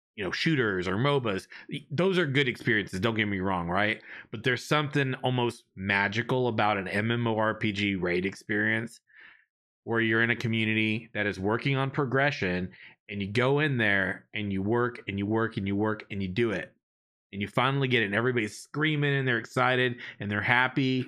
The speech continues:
And that is, like, a high, man. There's a, that's a rush.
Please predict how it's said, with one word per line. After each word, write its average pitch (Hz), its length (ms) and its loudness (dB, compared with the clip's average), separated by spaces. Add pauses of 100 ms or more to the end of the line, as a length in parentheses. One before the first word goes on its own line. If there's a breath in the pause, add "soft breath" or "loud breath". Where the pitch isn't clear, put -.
(440 loud breath)
And 107 460 0
that 123 280 4
is, 123 220 0
like, 104 720 0
a 92 120 -4
high, 95 540 0
man. 90 300 -2
There's 104 220 0
a, 101 180 -2
that's 113 220 -2
a 98 40 0
rush. 101 720 -2